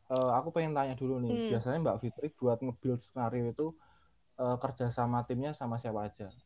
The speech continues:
Speaker 1: Apakah dengan sutradara, produser, atau sama siapa?
Speaker 2: Ya, yang gimana ya? Aku mungkin ini kali ya,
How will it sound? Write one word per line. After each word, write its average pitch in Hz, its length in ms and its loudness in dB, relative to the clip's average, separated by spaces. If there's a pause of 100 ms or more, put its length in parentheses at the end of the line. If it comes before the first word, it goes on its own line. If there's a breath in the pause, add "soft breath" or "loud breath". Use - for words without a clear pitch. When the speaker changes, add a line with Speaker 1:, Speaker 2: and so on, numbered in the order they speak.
Speaker 1:
Apakah 113 320 -8 (320)
dengan 110 160 -8
sutradara, 110 720 -6
produser, 123 400 -10
atau 117 240 -12
sama 110 320 -12
siapa? - 240 -16 (720 loud breath)
Speaker 2:
Ya, 240 160 8
yang 233 320 10
gimana 220 320 12
ya? - 80 -
Aku 277 240 6
mungkin 302 240 4
ini 269 240 4
kali 190 240 8
ya, 202 160 0